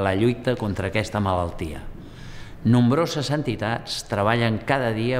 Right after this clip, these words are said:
per sensibilitzar la ciutadania i donar suport a les persones afectades. Una d'elles és la Fundació Lluita contra la Sida. L'u de desembre, Barcelona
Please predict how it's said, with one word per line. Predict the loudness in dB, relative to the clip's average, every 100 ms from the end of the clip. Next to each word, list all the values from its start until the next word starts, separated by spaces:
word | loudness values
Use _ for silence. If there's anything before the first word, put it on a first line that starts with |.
| 0
per | -2
sensibilitzar | -2 -4 -2 -2 -2 -2 -2 0 2 2
la | 2 0
ciutadania | -4 0 0 2 0 0 0 0 -2 -6 -12 -16 -16 -14 -4
i | 2
donar | 4 6 4 2
suport | -2 0 2 2
a | 0
les | -2
persones | -6 -4 0 2 0 -2
afectades. | -2 -4 -4 -6 -8 -12 -12 -12 -14 -16 -18 -16 -16 -14 0
Una | 4 4 4
d'elles | 2 0 -2 -4 -4
és | -2
la | -2
Fundació | -2 -2 -2 0 2 4
Lluita | 4 2 2 -2
contra | 0 0 0 0
la | 0
Sida. | 0 0 0 -6 -12 -16 -16 -16 -14 -14 -14 -16 -16 -12 2 4
L'u | 4
de | 4 0 -2
desembre, | -2 0 2 4 2 0
Barcelona | 2 0 0 0 2 2 0